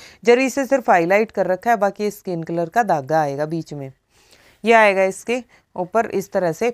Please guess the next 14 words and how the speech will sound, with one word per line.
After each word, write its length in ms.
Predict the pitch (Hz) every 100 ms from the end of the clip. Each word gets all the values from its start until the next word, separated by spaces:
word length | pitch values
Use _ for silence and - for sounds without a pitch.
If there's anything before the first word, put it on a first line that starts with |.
| -
पट्टी 300 | 170 - 147
आएगी। 440 | 143 139 139 135 131 _ _ _ _ _ _ _ _ _ _ _ _ _ _
और 360 | 170 165 165 160
जो 280 | 165 170 170 _ _ _ _ -
दामन 380 | 170 185 226 214
है, 140 | 208 185
दामन 300 | 190 190 196
पे 100 | 208
डबल 280 | 185 190 214
कट 200 | 208 196
वर्क 180 | 190 185
का 80 | 196
डिजाइन 560 | 165 - 165 165 180
आएगा, 440 | 190 190 196 208